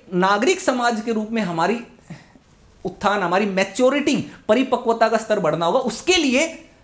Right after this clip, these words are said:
शिक्षा का रो-, रोल बहुत ज़्यादा है। क्वालिटी शिक्षा, गुणवत्ता परक शिक्षा, गुणवत्ता परक शिक्षा, है ना? ऐसी शिक्षा जो आपको सोचने समझने लायक बनाए, ऐसी नहीं कि जो आपको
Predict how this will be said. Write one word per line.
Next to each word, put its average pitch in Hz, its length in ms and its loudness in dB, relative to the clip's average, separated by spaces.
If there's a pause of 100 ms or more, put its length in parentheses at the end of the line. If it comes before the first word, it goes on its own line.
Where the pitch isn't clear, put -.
(140)
शिक्षा 269 440 -2
का 285 120 0
रो-, 208 320 -2
रोल 202 240 4
बहुत 151 220 -2
ज़्यादा 127 220 0
है। 127 220 -8 (340)
क्वालिटी 254 440 0
शिक्षा, - 380 -6 (200)
गुणवत्ता 254 580 2
परक 180 280 -2
शिक्षा, - 380 -10 (1200)
गुणवत्ता 226 500 2
परक 190 400 0 (520)
शिक्षा, 147 360 -6 (600)
है 214 80 0
ना? 262 60 2
ऐसी 240 420 0
शिक्षा 285 380 0
जो 262 180 0
आपको 233 300 0
सोचने 233 480 0
समझने 185 360 -2
लायक 135 280 0
बनाए, 117 200 -8 (520)
ऐसी 247 280 0
नहीं 262 300 0 (260)
कि 240 120 -2
जो 226 160 4
आपको 240 380 2